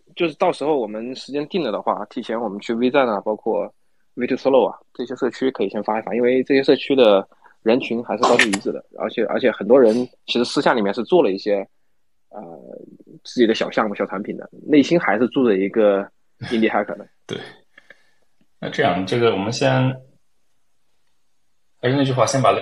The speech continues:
Speaker 2: 那个 landing page，就是流量入点，入口先做好，然后我们开始，
Speaker 1: 好啊，
Speaker 2: 嗯，
Speaker 1: 嗯。
Speaker 2: 开始把安排日程，嗯，把那刚才，比如说把子木邀请过来，就具体，先从一个具体的切入点开始，
Speaker 1: 可以。
Speaker 2: 然后我们可以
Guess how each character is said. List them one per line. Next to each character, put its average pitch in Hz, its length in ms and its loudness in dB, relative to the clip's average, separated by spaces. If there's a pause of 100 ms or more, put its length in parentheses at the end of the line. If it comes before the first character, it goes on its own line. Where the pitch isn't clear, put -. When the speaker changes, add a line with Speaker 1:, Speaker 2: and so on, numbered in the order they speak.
Speaker 2:
那 123 100 -10
个 117 80 -4
landing 117 300 0
page， 98 180 -6
就 101 120 -6
是 - 20 -6
流 95 160 -4
量 110 260 -10
入 - 100 -10
点， - 160 -8
入 120 140 -2
口 - 240 -8
先 95 220 -4
做 95 160 -4
好， - 180 -12 (160)
然 - 160 -8
后 92 300 0
我 87 60 -4
们 90 160 -6
开 92 180 -4
始， 80 380 -6 (400)
Speaker 1:
好 120 140 2
啊， 117 140 2
Speaker 2:
嗯， 85 220 -6
Speaker 1:
嗯。 117 180 -8 (140)
Speaker 2:
开 98 80 -6
始 - 220 -10
把 80 360 0
安 90 180 -6
排 87 200 -6 (300)
日 95 120 -6
程， - 240 -8 (1300)
嗯， - 260 -4
把 - 120 -2
那 92 180 2 (140)
刚 95 160 0
才， 90 200 0 (100)
比 - 100 -4
如 87 80 -4
说 95 100 -2
把 85 160 2
子 - 220 -10
木 85 100 -8
邀 85 140 -4
请 87 180 -6
过 87 140 -8
来， - 180 -12 (320)
就 - 140 -10
具 - 220 -4
体， - 440 -6
先 107 180 -2
从 104 160 -2
一 98 60 0
个 98 60 0
具 98 180 -4
体 90 60 -6
的 90 80 -4
切 104 200 2
入 95 140 2
点 82 140 -8
开 - 180 -10
始， - 160 -12
Speaker 1:
可 - 0 -
以。 90 40 -10
Speaker 2:
然 85 80 -10
后 80 220 -8
我 78 60 -10
们 78 100 -14
可 - 140 -10
以 82 60 -6